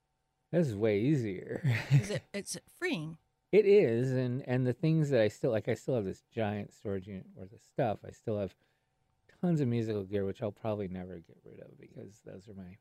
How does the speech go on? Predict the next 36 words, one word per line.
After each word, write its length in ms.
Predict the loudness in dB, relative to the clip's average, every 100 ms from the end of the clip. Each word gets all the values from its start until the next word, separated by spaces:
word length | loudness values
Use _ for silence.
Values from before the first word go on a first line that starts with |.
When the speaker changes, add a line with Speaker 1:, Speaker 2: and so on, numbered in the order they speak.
| -8
Speaker 1:
babies. 680 | -6 -6 -6 -10 -10 -20 -20 _ _ _ _ _ _ -12
But, 340 | 0 2 2 -2
um, 440 | -6 -6 -6 -10 -16 _ -4
I 120 | -2
just 140 | 0 -2
need 120 | -4
a 60 |
place 300 | -6 -10 -18
to 80 | _ -20 -10
put 180 | -8 -8
'em. 360 | -12 -20 -20 -20 _ _ -4 -4 -4 _ _ _ _ _ _ _ -2
'cause 180 | -2 -2
it's 140 | -10
spread 340 | -10 2 4
out 260 | 4 2 -2
over 260 | -6 -10 -10
about 280 | -12 -16 -18 _
three 300 | -12 -6 -6
different 320 | -6 -10 -16
locations 600 | -18 -10 -6 -6 -6 -16 -16
right 180 | -20 -14
now. 280 | -10 -10 -12 _ _ _ _ _ _ _ _ -10 -6
I 40 |
don't 100 | -4
even 160 | -4 -8
know 80 | -12
what 120 | -14
I 60 | -14 -12
have 140 | -10
anymore. 260 | -10 -12 -10
I 60 |
need 240 | -10 -12 -12
to 40 |
inventory. 680 | -10 -8 -10 -8 -10 -10 -14 _ _ _ _ _ -6
But, 360 | -4 -4 -6
uh, 320 | -4 -4 -6